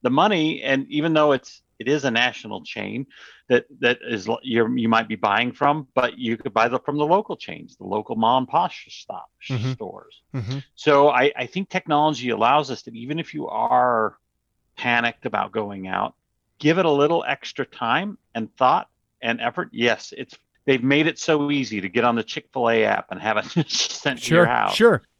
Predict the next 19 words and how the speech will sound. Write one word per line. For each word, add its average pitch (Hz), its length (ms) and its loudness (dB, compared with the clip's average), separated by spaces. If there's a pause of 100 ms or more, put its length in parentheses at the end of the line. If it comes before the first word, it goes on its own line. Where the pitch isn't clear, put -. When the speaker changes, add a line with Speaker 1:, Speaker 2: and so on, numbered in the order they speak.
(140)
Speaker 1:
But 156 280 4
spend 151 300 0
a 180 40 2
little 180 240 6
extra 151 300 -2
time 156 340 2
on 131 120 4
Uber 135 300 0
Eats 156 280 -4
or 104 80 -2
Grubhub 135 560 2
or 117 100 0
somewhere 123 300 -2
else, 214 240 2
and 139 100 -2
you'll 135 260 0
find 156 360 2
some 127 160 -4
amazing 156 840 -2